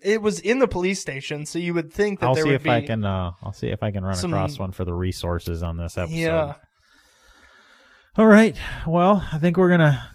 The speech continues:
Speaker 2: call it quits for this episode. It was a good one. I enjoyed our conversations thoroughly. Um,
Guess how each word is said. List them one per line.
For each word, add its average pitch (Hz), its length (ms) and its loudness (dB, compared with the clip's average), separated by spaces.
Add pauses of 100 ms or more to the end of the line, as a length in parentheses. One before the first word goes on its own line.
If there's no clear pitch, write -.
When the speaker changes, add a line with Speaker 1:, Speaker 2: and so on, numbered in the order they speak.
Speaker 2:
call 165 240 4
it 139 60 2
quits 190 260 4
for 147 140 0
this 143 240 2
episode. 160 360 2
It 170 40 2
was 131 160 2
a 123 40 2
good 151 200 4
one. 151 180 2
I 135 120 2
enjoyed 131 500 2
our 123 240 -4
conversations 131 1040 -4 (160)
thoroughly. 147 640 -2 (180)
Um, 107 480 -6